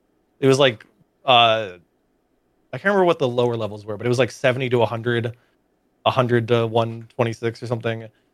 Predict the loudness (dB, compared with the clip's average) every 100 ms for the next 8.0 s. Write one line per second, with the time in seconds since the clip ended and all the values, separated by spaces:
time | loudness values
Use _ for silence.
0 | _ _ _ 2 2 2 -6 _ -8 -4
1 | 0 2 4 2 2 2 2 2 0 0
2 | 2 4 2 -2 -8 _ _ _ _ _
3 | _ _ _ _ 2 4 4 2 -2 -8
4 | -2 0 0 -2 -4 -4 _ _ -10 -4
5 | 0 0 0 -4 -2 2 2 0 -6 _
6 | _ _ _ _ _ _ _ 4 6 6
7 | 4 0 0 0 0 0 0 0 -4 -6